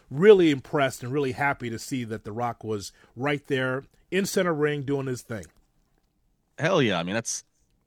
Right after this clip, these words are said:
Speaker 2: that's the biggest star to step foot in Salt Lake since, since what? I mean, who, who else is coming through Salt Lake, uh, that, with that kind of star power?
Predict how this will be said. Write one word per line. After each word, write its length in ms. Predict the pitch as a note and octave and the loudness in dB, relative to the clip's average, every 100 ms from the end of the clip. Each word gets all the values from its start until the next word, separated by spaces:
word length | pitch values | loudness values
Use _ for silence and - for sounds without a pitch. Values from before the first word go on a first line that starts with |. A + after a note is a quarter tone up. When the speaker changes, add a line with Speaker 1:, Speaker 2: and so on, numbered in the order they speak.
| _ _ - | _ _ -4
Speaker 2:
that's 140 | B3 | 0
the 100 | D#3 | 2
biggest 300 | A#2+ C#3+ C#3+ | 2 0 2
star 200 | - C#3 | 4 4
to 60 | A#2+ | 4
step 220 | - C3 | 2 0
foot 180 | - C3 | 0 -4
in 100 | A2+ | -4
Salt 320 | - D3+ A2+ | 2 2 4
Lake 260 | B2+ G3 - | 4 2 2
since, 280 | C3+ B2+ | -2 -2
since 320 | - - C3 D3 | -4 -4 -4 2
what? 340 | A3+ - - | 2 2 -2
I 60 | A#2+ | -6
mean, 160 | B2 | -2
who, 140 | B2+ C#3+ | 0 2
who 240 | E3+ F#3 | 4 6
else 180 | A3 - | 6 4
is 80 | C#3 | -2
coming 240 | - C3+ | 0 0
through 160 | A#2+ B2+ | 0 -2
Salt 300 | - B2+ A2+ | -2 -2 -2
Lake, 240 | A2 F2+ _ _ _ _ _ | -4 -6 _ _ _ _ _
uh, 300 | F#2+ G2+ G2 | -4 -2 0
that, 160 | G2 G2 | -2 -6
with 80 | G2+ | -4
that 140 | G#2 | -4
kind 180 | A2+ F#2 | -2 -4
of 40 | |
star 220 | - G2 F#2 | -2 -2 -2
power? 380 | F#2 F2 E2+ | -2 -2 -4